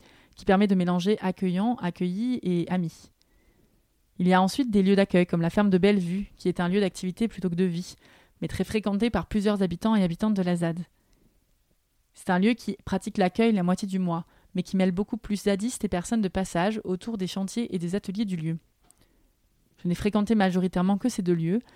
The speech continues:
mais je sais que d'autres collectifs ont fait le choix de n'accueillir que sur demande, ou sur certaines périodes de l'année. Une chose est certaine, accueillir implique d'avoir un collectif solide, mais également d'instituer des règles claires si l'une des personnes qui arrivent sur la zone a un comportement toxique.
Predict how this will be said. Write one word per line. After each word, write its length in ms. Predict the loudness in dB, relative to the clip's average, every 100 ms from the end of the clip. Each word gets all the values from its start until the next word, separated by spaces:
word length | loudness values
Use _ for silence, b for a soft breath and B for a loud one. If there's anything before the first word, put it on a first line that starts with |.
| b b
mais 60 | -2
je 40 |
sais 160 | 0 0
que 80 |
d'autres 320 | 2 0 -4 -2
collectifs 480 | 0 0 -2 -4
ont 60 | -2
fait 140 | 0
le 40 | -2
choix 180 | 0 0
de 100 | 0
n'accueillir 440 | -2 -2 -4 -4
que 80 | -6
sur 180 | -4 0
demande, 360 | 0 0 -2 b b b -6
ou 80 |
sur 140 | -4 -4
certaines 260 | -2 -2
périodes 200 | 0 0
de 100 | 2
l'année. 260 | 0 0 -4 _ _ _ -20 _ _ _ _ b b b b b b
Une 60 | 0
chose 120 | 2
est 60 | 2
certaine, 500 | 0 -2 -4 -2 -6 _ _ _
accueillir 440 | -4 0 2 2 0
implique 280 | -4 -6 -4
d'avoir 240 | -2 -2
un 80 | -4
collectif 360 | -4 -6 -10
solide, 440 | -6 -4 -4 -6 -10 b b b -4
mais 100 | -2
également 320 | 2 2 2
d'instituer 480 | 0 -4 -8 -4 -2
des 120 | 0
règles 260 | -2 -4 -6
claires 400 | 0 0 0 -2
si 140 | -4
l'une 160 | 0 0
des 100 | 0
personnes 340 | -2 -2 -4
qui 140 | -2 -4
arrivent 180 | -4
sur 140 | -6 -6
la 100 | -4
zone 220 | -2 -2
a 60 | -2
un 100 | -4
comportement 460 | -6 -6 -4 -4
toxique. 580 | -6 -12 -12 -18 -18